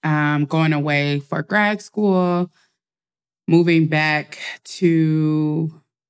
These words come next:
the Bay Area, back to Oakland with my family and what that was like. And then part three will continue on next month, just discussing transitions and what that looked like. So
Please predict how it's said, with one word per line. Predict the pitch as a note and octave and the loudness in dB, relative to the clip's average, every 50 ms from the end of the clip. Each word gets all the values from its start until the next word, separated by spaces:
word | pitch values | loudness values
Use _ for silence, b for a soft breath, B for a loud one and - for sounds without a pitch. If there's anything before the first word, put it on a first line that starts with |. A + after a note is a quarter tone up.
| _ _ _ _ - | _ _ _ _ -18
the | - F3 - - D#3+ D#3 D3+ D3 | -18 -14 -4 0 0 2 2 0
Bay | D3+ D3+ D3 D3 B2+ | 0 0 -2 0 0
Area, | G3+ G#3+ G#3 G3+ G3+ G3+ G3 F#3+ F#3 | 0 2 2 2 2 2 2 0 0
back | E3+ D3+ D#3 - | -2 -2 -4 -6
to | - - - | -12 -4 0
Oakland | F#3 G3 F#3 - F#3 F3+ F3+ F3 F3 F3 E3+ | 0 0 0 2 2 4 4 4 4 2 2
with | D#3+ D#3 D#3+ | 0 0 0
my | D#3 C#3+ C#3+ C#3+ | 0 -2 -2 -2
family | C#3 F3+ F#3 F#3+ F#3 F#3 F3+ F3 F3 F3 F3 F3 F3 F3+ - b b b b b _ | -2 0 0 2 2 2 2 2 0 0 0 0 -2 -2 -4 b b b b b _
and | - D#3 D#3 D#3+ | -2 0 2 2
what | D#3+ D#3 D#3+ | 2 2 0
that | D#3+ D#3 D#3 | -2 -2 0
was | F3 F#3+ - - | -2 -4 -4 -2
like. | G3+ G3+ G3+ A3+ C#4 C#4+ _ _ _ _ _ _ _ _ _ _ _ _ - | -2 0 0 0 -2 -6 _ _ _ _ _ _ _ _ _ _ _ _ 0
And | E3+ F3 F3 F3 E3+ | 2 2 4 4 4
then | E3 E3 E3 E3 E3 D#3+ D#3+ E3 E3 E3 F3 D#3+ D#3 - _ _ _ _ _ _ _ _ _ _ _ _ _ _ | 4 4 4 4 4 4 2 2 2 0 -2 -4 -6 -10 _ _ _ _ _ _ _ _ _ _ _ _ _ _
part | - F#3+ E3+ F3 E3+ - | -2 -2 -2 -2 -2 -2
three | - E3+ E3+ E3 D#3+ | -2 0 0 0 0
will | D#3+ D#3 D#3 | 0 -2 -4
continue | D#3 - - D3 C#3+ - - F#3 E3 D#3+ D#3+ D#3 | -4 -4 -8 -8 -6 -2 0 2 2 2 2 2
on | D3+ D3+ D3 D3+ D3+ D#3+ | 0 0 0 0 0 0
next | E3+ G3+ G#3 - - - | 0 -2 -2 -6 -8 -4
month, | D#3+ D#3 D3+ D3+ D#3 D#3 D#3 _ - _ _ _ _ _ _ _ _ _ _ _ _ _ _ - | -2 0 0 0 -2 -6 -8 _ -20 _ _ _ _ _ _ _ _ _ _ _ _ _ _ -10
just | - D#3+ D#3 - - - | -8 -8 -8 -8 -12 -10
discussing | E3+ D#3 D#3+ - - - D#3+ D#3+ D#3+ - E3+ D#3+ D#3+ D#3 D3 | -8 -8 -8 -8 -6 -4 -4 -4 -4 -2 -2 0 0 0 0
transitions | - - E3 D#3 D3+ D#3+ G#3 A3+ G#3+ - - G3 F3 E3+ D#3+ D#3+ D3+ D3 D3 - - - | -2 -2 -2 -2 -2 0 -2 -4 -4 0 0 2 2 2 2 2 0 -2 -4 -6 -10 -6
and | - D3 D3 D3 C#3+ C#3+ C#3+ D3 | -4 -2 -2 0 0 -2 -2 -2
what | D3 D3 - | -2 -2 -2
that | E3+ F#3 - F3 | -2 -4 -2 -2
looked | F#3 F3 D#3+ - C#3 C3 | -4 -4 -4 -4 -10 -10
like. | - C#3 B2 - - - | -8 -8 -10 -12 -14 -14
So | - - D#3+ D3+ D3 D3 D3+ | -8 -4 -2 0 0 -2 -4